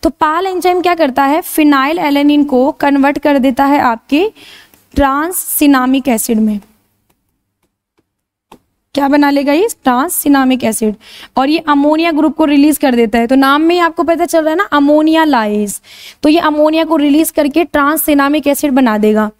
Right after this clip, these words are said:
तो ये तो ठीक है कि पाल एंजाइम के लिए प्रीकर्सर कौन होता है, अ, substrate कौन होता है इसके लिए? phenylalanine होगा। लेकिन ये क्या कर रहा है?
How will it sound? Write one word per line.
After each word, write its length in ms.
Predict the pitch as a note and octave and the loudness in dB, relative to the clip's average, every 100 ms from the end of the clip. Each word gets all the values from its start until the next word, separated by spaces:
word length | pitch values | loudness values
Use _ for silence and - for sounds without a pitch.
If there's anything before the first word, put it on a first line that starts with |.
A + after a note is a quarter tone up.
| _ _ _ | _ _ _
तो 60 | D#4+ | 0
ये 120 | D#4+ | 0
तो 120 | F4+ | 2
ठीक 280 | G4 F4+ F#4 | 2 2 2
है 60 | F#4+ | 0
कि 120 | F#4+ | -2
पाल 420 | - D#4 D4 E4+ | -2 0 0 0
एंजाइम 400 | E4 D#4 D#4+ E4 | -2 0 0 0
के 120 | D#4+ | 0
लिए 200 | D#4 D4 | 2 2
प्रीकर्सर 540 | D#4+ E4 D#4+ E4+ E4 D#4+ | 2 0 0 0 -2 -2
कौन 240 | D#4+ D#4+ | 0 0
होता 220 | D#4 C#4 | 0 0
है, 300 | C#4+ D4 D4+ F#4 _ _ _ _ _ _ - | 2 2 0 -4 _ _ _ _ _ _ -4
अ, 100 | B3 | -2
substrate 400 | D4 C#4+ E4 D4 | -2 -2 -2 0
कौन 200 | E4 E4+ | 0 0
होता 140 | D#4 | 0
है 60 | D#4 | 0
इसके 200 | - D4+ | -2 0
लिए? 220 | D#4 G#4+ | 0 0
phenylalanine 840 | - D4 C#4 C#4+ C4 B3+ B3+ C4+ B3 | 0 0 2 0 -2 -2 0 0 0
होगा। 340 | A#3 G#3+ G#3+ _ - - - | 0 0 -4 _ -20 -6 0
लेकिन 300 | C#4+ C#4 F4+ | 0 2 0
ये 220 | C#4+ F4+ | 2 0
क्या 180 | F4+ E4+ | 0 -2
कर 180 | D#4+ D4 | -2 0
रहा 100 | |
है? 140 | D4 | 0